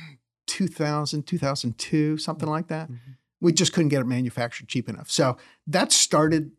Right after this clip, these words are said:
Speaker 1: that kicked off the whole thing with Ron and I. And we started working on things like this. And he always has been an entrepreneur. I've always been an entrepreneur. This is my fourth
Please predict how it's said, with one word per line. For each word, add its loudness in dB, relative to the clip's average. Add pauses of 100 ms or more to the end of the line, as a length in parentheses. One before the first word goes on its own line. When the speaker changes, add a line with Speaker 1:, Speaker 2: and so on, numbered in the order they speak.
(160)
Speaker 1:
that -6
kicked -4
off 2
the -4
whole -2
thing -6
with -8
Ron -4
and -8
I. -6 (840)
And 0
we -2
started -2
working -4
on -8
things -8
like -8
this. -10 (220)
And -2
he 2
always 0 (440)
has -4
been -2
an -2
entrepreneur. -6
I've 2
always 0
been -8
an -4
entrepreneur. -10
This -4
is -6
my -4
fourth -4